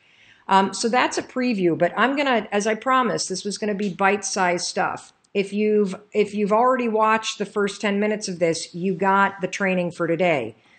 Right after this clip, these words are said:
which is the powerful connection between your mindset and your morning routine. And your morning routine begins the night before when you plug your phone outside of your bedroom and you go to bed without your phone anywhere near you.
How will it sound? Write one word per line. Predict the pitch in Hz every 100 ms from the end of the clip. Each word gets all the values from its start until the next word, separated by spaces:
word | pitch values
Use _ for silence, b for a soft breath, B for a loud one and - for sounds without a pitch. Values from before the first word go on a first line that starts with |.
| b
which | 185 190 202
is | 190 185 - _
the | 165
powerful | 180 202 190 214 233 226
connection | 220 196 190 - 190
between | 175 - 180 165
your | 160
mindset | 185 220 247 262 262 254 -
and | 196
your | 190
morning | 190 190 190
routine. | 175 165 - 151 147 151
And | 165
your | 160
morning | 160 196 233 240
routine | 226 220 220 208
begins | 196 156 180 165
the | 175
night | 160 147 156
before | - 233 262 262 269 B B -
when | 180
you | 170
plug | - 220 214
your | 202
phone | 196 208 196 196 190
outside | 180 190 - 196 185
of | 170
your | 156
bedroom | 143 240 247 302 339 349 B B B B
and | 190 190
you |
go | 180 202
to | 208
bed | 196 196 190 -
without | 180 185 185 180
your | 185
phone | - 185 175
anywhere | 180 175 175 165 165
near | 160 160
you. | 143 117